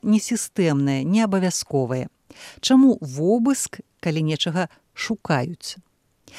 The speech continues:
Каб знайсці нешта хаванае, памяшканне можна абшукаць, абшукваць. Ад гэтых дзеясловаў ёсць у мове назоўнікі «абшукванне» і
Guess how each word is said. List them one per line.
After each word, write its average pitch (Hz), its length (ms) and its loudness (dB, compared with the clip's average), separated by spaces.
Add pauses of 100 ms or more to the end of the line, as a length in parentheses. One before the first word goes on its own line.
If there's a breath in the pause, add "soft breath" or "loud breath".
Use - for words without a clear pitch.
(220 loud breath)
Каб 190 160 2
знайсці 247 400 6
нешта 202 320 2
хаванае, 143 800 2
памяшканне 156 800 2
можна 147 320 -2
абшукаць, - 880 -4 (240)
абшукваць. - 800 -4 (480 loud breath)
Ад 165 160 2
гэтых 165 320 0
дзеясловаў 233 800 2
ёсць 240 400 2
у 202 80 4
мове 202 240 4
назоўнікі 156 880 0
«абшукванне» 254 960 4
і 208 240 -2